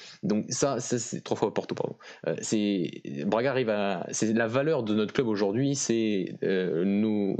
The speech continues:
nos, nos entraîneurs, je dis pas que Carvalhal, nos entraîneurs, notre qualité de jeu, notre qualité technique, notre qualité tactique, que ce soit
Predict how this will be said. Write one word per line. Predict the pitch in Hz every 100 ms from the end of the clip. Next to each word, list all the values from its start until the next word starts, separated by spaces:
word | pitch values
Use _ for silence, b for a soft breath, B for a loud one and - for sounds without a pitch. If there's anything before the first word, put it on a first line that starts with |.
| 101
nos, | 107 110 110 117
nos | 123 123
entraîneurs, | 113 110 110 131
je | -
dis | 95
pas | 92
que | 139
Carvalhal, | 104 92 95
nos | 117 113
entraîneurs, | 107 95 92
notre | 107 110
qualité | 110 104 107
de | 95 98
jeu, | 92 104 104
notre | 101
qualité | 92 92 -
technique, | - 117 113 107
notre | 95
qualité | - 82 98
tactique, | - 113 - 104 - B
que | 104
ce | 104
soit | 98 90